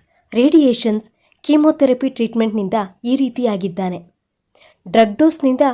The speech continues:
ಮತ್ತಾಗಿ ಮಲಗಿಕೊಂಡಿದ್ದಾನೆ. ಒಂದು ಗಂಟೆಯಲ್ಲಿ ಪ್ರಜ್ಞೆ ಬರುತ್ತದೆ" ಎನ್ನುತ್ತಾ ಒಳಗಡೆಗೆ ಬರುತ್ತಿರುವ ವ್ಯಕ್ತಿಯನ್ನು ನೋಡಿ, "ನೋಡಿ, ಆತಾನೇ ವಿಜಯನನ್ನು ಜಾಯಿನ್ ಮಾಡಿಸಿದ್ದು" ಎಂದು ರಾಹುಲ್ ಹೇಳಿದ ತಕ್ಷಣ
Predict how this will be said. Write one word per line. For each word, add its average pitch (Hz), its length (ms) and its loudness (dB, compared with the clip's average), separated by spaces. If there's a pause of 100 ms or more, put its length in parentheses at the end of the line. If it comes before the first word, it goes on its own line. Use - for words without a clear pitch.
(160)
ಮತ್ತಾಗಿ 262 480 0
ಮಲಗಿಕೊಂಡಿದ್ದಾನೆ. 196 880 -6 (720)
ಒಂದು 247 220 2
ಗಂಟೆಯಲ್ಲಿ 302 440 2
ಪ್ರಜ್ಞೆ 226 360 -4
ಬರುತ್ತದೆ" 190 600 -6 (400)
ಎನ್ನುತ್ತಾ 233 680 -4 (160)
ಒಳಗಡೆಗೆ 359 400 4
ಬರುತ್ತಿರುವ 294 500 2
ವ್ಯಕ್ತಿಯನ್ನು 269 540 0
ನೋಡಿ, 226 440 -6 (380)
"ನೋಡಿ, 233 360 -2 (240)
ಆತಾನೇ 302 440 2
ವಿಜಯನನ್ನು 240 500 -2
ಜಾಯಿನ್ 208 340 -4
ಮಾಡಿಸಿದ್ದು" 185 600 -8 (520)
ಎಂದು 254 200 4
ರಾಹುಲ್ 247 380 2
ಹೇಳಿದ 233 300 0
ತಕ್ಷಣ 220 400 -4